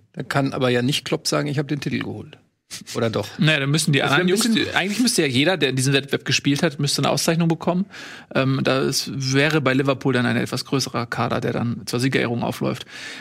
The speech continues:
Speaker 2: Ähm, aber die eigentliche, also was, ich verstehe ihn total, ja, also diese Belastung ist ja nicht nur bei ihm, auch bei Guardiola und so weiter immer wieder Thema. Aber wenn ich weiß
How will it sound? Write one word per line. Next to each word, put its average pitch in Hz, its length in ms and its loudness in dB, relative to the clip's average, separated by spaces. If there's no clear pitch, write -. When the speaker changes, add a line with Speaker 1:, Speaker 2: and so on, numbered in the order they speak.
Speaker 2:
Ähm, 135 320 0
aber 165 160 0
die 170 120 2
eigentliche, 214 380 2
also 160 160 2
was, 196 300 0
ich - 120 0
verstehe 185 380 0
ihn 220 160 4
total, 175 500 2
ja, 160 100 4
also 156 160 0
diese 143 200 4
Belastung 143 420 2
ist 147 140 2
ja 151 80 6
nicht 165 120 2
nur 151 100 4
bei 135 60 4
ihm, 170 120 2
auch - 80 0
bei 131 120 0
Guardiola 127 500 2
und 127 80 -2
so 123 80 -2
weiter 123 180 2
immer 165 180 2
wieder 135 200 2
Thema. 196 340 2
Aber 156 300 2
wenn 170 100 4
ich 185 160 0
weiß 160 500 2